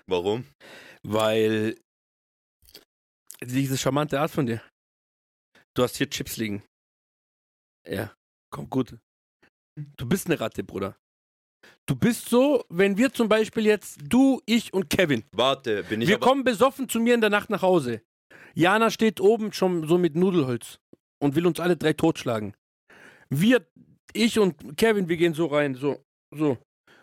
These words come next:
Speaker 2: Und du so, „Hi, Jana.“ Ey, ich hab damit gar nichts zu tun, gell? Ich hab denen gesagt, „Hört auf“ und so.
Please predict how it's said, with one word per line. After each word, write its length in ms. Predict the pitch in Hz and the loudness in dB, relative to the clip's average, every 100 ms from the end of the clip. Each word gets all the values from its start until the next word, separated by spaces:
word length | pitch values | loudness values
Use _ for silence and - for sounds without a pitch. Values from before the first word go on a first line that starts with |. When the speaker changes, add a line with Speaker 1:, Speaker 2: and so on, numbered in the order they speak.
| _ | _
Speaker 2:
Und 180 | 127 117 | -2 0
du 100 | 139 | 0
so, 200 | 123 120 | 0 0
„Hi, 340 | 175 202 214 | 2 4 6
Jana.“ 640 | 196 190 190 185 175 170 147 _ - - | 6 4 2 0 2 0 -4 _ -8 0
Ey, 140 | 151 | 2
ich 180 | 151 151 | 2 0
hab 140 | 139 | -2
damit 260 | 131 120 110 | -2 -4 -2
gar 140 | 123 | -2
nichts 160 | 131 - | -4 -6
zu 80 | 117 | -12
tun, 220 | - 113 | -8 -4
gell? 100 | 117 | -2
Ich 140 | 120 135 | -2 -4
hab 120 | 135 | -2
denen 160 | 139 | -2
gesagt, 360 | 113 113 135 139 | -2 -2 -4 -2
„Hört 160 | 120 117 | -2 0
auf“ 200 | 113 117 | -4 -4
und 120 | |
so. 120 | 113 | -6